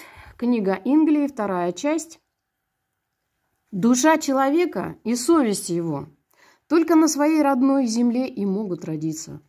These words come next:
Да и жить они только на ней способны. Ежели человек со своей родной земли уедет, курганы предков своих покинет, тот человек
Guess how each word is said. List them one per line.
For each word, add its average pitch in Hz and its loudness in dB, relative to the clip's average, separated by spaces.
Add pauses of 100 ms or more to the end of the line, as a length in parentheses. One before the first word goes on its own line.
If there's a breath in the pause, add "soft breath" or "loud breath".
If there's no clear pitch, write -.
(180)
Да 180 0
и 247 6
жить 269 2
они 202 -2
только 269 -4
на 208 -2
ней 190 2
способны. 156 -6 (300 soft breath)
Ежели 277 4
человек 311 0
со 262 -4
своей 247 -2
родной 240 2
земли 262 0
уедет, 202 -4 (400 soft breath)
курганы 339 4
предков 302 0
своих 196 -6
покинет, 208 -4
тот 233 -8
человек 196 -8